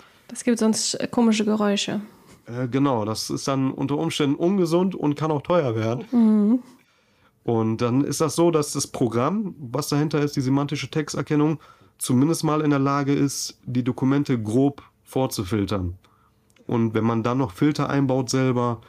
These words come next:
Speaker 2: sagt, "Filter mir nach dem Namen, filter mir nach dem Jahr, filter mir nach dem Betreff", wie auch immer, dann kann man das Ganze entsprechend, äh, ja, runterbrechen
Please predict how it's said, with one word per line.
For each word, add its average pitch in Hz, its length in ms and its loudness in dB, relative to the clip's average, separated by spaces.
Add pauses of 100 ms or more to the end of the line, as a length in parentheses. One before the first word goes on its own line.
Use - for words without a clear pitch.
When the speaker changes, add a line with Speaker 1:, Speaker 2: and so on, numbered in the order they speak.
(200)
Speaker 2:
sagt, - 460 -6
"Filter 127 340 0
mir 117 160 2
nach 104 220 -2
dem 110 220 0
Namen, 127 420 0
filter 120 320 -2
mir 113 160 2
nach 104 140 -4
dem 107 180 0
Jahr, 120 240 0
filter 120 280 -2
mir 113 180 2
nach 101 120 -4
dem 110 160 -2
Betreff", - 500 -4
wie 113 180 0
auch 110 100 -4
immer, 143 320 0 (600)
dann 110 140 -4
kann 123 160 0
man 135 80 2
das 113 160 -2
Ganze 131 320 0
entsprechend, 127 920 0
äh, 104 360 2 (320)
ja, 120 200 0
runterbrechen 143 840 0